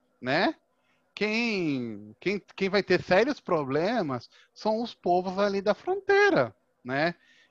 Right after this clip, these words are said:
Então, de repente, quem vai sair lá de-, defendendo a paz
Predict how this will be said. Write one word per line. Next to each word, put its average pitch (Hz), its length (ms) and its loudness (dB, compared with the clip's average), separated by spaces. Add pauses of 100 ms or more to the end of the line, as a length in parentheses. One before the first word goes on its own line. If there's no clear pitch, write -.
(100)
Então, 165 220 -4
de 190 80 0
repente, 185 400 0
quem 196 160 -6
vai 170 180 4
sair 147 400 2
lá 131 360 2
de-, 120 240 -8
defendendo 127 560 -2
a 113 100 -2
paz 190 480 2